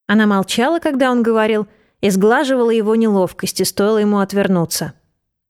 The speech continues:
Пьер находил и обтесывал новичков. Этот человек никогда не ошибался. Именно он раскрутил Вулиса и Баркариса,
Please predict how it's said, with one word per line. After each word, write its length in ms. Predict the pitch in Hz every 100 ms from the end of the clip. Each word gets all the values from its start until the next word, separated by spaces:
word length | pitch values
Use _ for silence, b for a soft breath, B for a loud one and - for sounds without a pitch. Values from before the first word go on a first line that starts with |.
| _ _
Пьер 280 | - 285 359
находил 540 | 247 - 220 202 302 277
и 60 |
обтесывал 580 | 185 - 220 220 226 196
новичков. 680 | 196 185 - - 165 - - _ _ _ _ _ _ _
Этот 240 | 220 226
человек 440 | - 262 247 262 262
никогда 420 | 254 247 240 214
не 120 | 180
ошибался. 640 | 170 - 175 160 151 - - _ _ _ _ _ -
Именно 440 | 220 240 233 233
он 140 | 220
раскрутил 540 | 202 190 - 202 214 185
Вулиса 520 | 175 285 320 - 220
и 60 | 196
Баркариса, 720 | 180 175 262 302 285 -